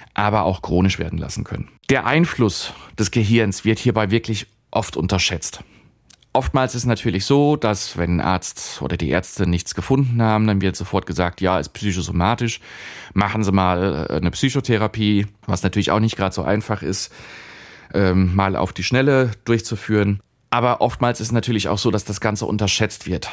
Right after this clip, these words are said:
dass vielleicht eine körperliche Ursache gefunden wird, aber die Psyche komplett außen vor gelassen wird. Der Schmerz muss eben ganzheitlich betrachtet werden. Eben nicht nur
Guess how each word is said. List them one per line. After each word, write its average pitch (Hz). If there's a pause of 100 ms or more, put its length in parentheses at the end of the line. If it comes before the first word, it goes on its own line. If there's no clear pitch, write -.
dass 107
vielleicht 104
eine 110
körperliche 95
Ursache 127
gefunden 120
wird, 139 (440)
aber 110
die 107
Psyche 110
komplett 87
außen 80
vor 90
gelassen 82
wird. - (380)
Der 107
Schmerz 135
muss 107
eben 95
ganzheitlich 95
betrachtet -
werden. - (400)
Eben 107
nicht 139
nur 123